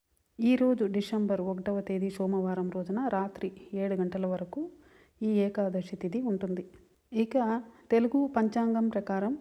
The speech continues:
ఈ ఏడాది మోక్షద ఏకాదశి సోమవారం రోజున వచ్చింది కాబట్టి,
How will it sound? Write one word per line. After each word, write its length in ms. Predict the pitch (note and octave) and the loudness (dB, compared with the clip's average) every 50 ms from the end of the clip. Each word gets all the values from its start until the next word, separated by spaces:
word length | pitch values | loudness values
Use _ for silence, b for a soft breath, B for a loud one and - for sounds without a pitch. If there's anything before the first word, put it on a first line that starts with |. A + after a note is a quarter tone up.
| G#3 G3 | -2 0
ఈ 80 | G#3 | 2
ఏడాది 560 | A3 A3 A3 A3 A3 G#3+ G#3 G3 F#3+ B3+ D4+ | 4 4 4 4 4 2 2 2 0 -2 -2
మోక్షద 600 | D4+ A#3+ G3+ G#3 G#3 G#3 - - A#3 A3 A3 B3 B3 A3 - | 0 2 2 2 2 2 0 -2 -2 -2 -2 -4 -6 -6 -4
ఏకాదశి 600 | G3 G3 G3 G3 G3+ G3 G3 F#3+ F#3 - C4+ D#4 D4+ | -2 -2 0 2 0 2 2 0 -2 -4 -8 -8 -8
సోమవారం 720 | - - G#3 G3+ G3+ G#3 G#3 G#3 G#3 G3+ G3 F#3+ F#3+ F#3 | -4 0 0 2 2 2 2 0 0 0 0 2 2 2
రోజున 320 | F3+ F3+ F3+ F3+ G3 G#3+ C4 B3+ | 0 0 -2 -2 -2 -2 -2 -2
వచ్చింది 380 | G3 - - - G3+ G3 F#3+ | -4 -6 -4 -2 -2 0 -2
కాబట్టి, 640 | F3+ F#3 - G3 F#3 F3+ F3+ F#3+ F#3 F#3 - B3+ D4+ | -4 -2 0 0 0 2 0 -2 -2 -2 -4 -4 -4